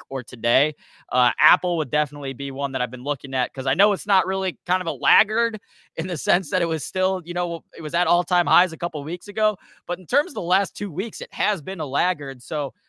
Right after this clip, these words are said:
uh, if, if I wanted to get bullish tech and start buying the Qs and stuff, I would want to see some bullish trading activity in Apple. Uh, and by that, I mean not just hanging out where it's at right now, like it is this morning, up twenty cents.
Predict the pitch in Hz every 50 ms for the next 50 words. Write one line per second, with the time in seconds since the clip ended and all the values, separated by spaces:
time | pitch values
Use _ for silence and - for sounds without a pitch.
0 | _ _ - - 143 143 147 147 - 160 160 - - 151 - - - 160 196 226
1 | 240 233 226 220 208 185 190 170 180 - _ - 156 170 170 156 - - - -
2 | 143 151 170 - 151 135 - - 151 147 - - 135 143 151 151 147 131 - _
3 | - 147 135 143 135 139 160 147 - 170 170 170 - _ - 127 151 180 190 180
4 | 143 123 117 117 147 170 175 165 - - 156 131 - - 160 160 147 139 123 113
5 | _ _ _ _ _ - 160 147 131 - 151 147 147 143 143 - - - 151 143
6 | 143 147 139 123 - _ - 147 131 131 135 123 120 113 - - 131 131 139 -
7 | - 127 120 120 - _ _ _ _ _ _ - 135 139 143 143 139 - - 160
8 | 170 190 196 208 208 247 277 277 247 226 214 220 202 165 170 170 185 202 - 202
9 | 175 - - 208 180 180 165 151 151 165 196 175 151 139 131 123 - 160 156 147
10 | 143 147 135 131 123 143 165 170 151 135 127 123 - 131 139 139 135 127 - -
11 | 131 120 - - 131 127 143 165 165 139 120 - 143 - _ - 151 147 131 110
12 | - - 165 151